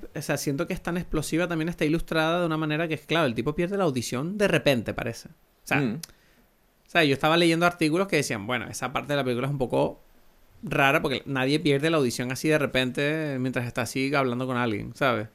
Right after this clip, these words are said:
Speaker 2: Ujú.
Speaker 1: Lo normal es que la pierdes poco a poco, si acaso después del concierto, notas algo,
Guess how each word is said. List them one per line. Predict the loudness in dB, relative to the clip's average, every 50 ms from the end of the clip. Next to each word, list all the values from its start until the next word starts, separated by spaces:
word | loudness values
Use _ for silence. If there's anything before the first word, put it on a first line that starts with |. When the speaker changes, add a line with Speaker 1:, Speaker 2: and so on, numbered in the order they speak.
| _ _ -6
Speaker 2:
Ujú. | -6 -4 -4 -6 -8 -8 -12 -14 _ _ _ -2
Speaker 1:
Lo | 0 2
normal | 4 4 2 2 2 0 -2
es | -2
que | 2 2
la | 2 2
pierdes | 2 0 0 0 -2
poco | 0 0 2 2 2
a | 2
poco, | 4 2 2 2 0 -4 -6 -6 -6
si | -2 -2
acaso | 0 0 -2 -2 0 0
después | 0 2 0 -2 -2
del | -2 0
concierto, | 0 0 -2 2 2 4 6 6 6 6 4 2 0 0 0 0
notas | 0 -2 -4 -4 -6 0 2
algo, | 2 2 2 2 0 -2 -2 -2 -4 -6